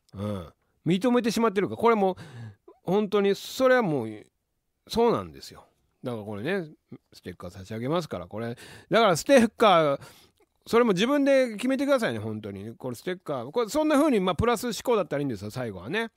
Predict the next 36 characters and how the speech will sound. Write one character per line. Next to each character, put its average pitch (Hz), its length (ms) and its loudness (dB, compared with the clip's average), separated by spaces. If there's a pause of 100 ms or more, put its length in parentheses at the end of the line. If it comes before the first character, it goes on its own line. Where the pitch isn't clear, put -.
(280)
こ 160 140 -4
れ 170 40 -4
で 165 100 -6
運 165 160 -2
気 151 120 -6
が 117 120 -4
上 123 60 -4
が 165 80 0
る 175 80 -2
と - 80 -8
思 110 120 -6
っ - 20 -16
た 87 140 -18
ら。 60 80 -20 (240)
う 92 40 -20
ん、 82 320 -20
ス - 120 -20
テ 101 60 -16
ッ - 20 -18
カ 78 100 -20
ー 82 60 -20
差 95 80 -18
し 95 40 -16
上 101 120 -16
げ 104 80 -16
ま 101 80 -18
す - 100 -20
よ。 65 100 -20 (640)
え 165 120 0
ー、 - 20 2
ラ 202 120 2
ジ 220 80 0
オ 247 80 4
ネ 247 120 2
ー 233 40 2
ム、 180 240 -2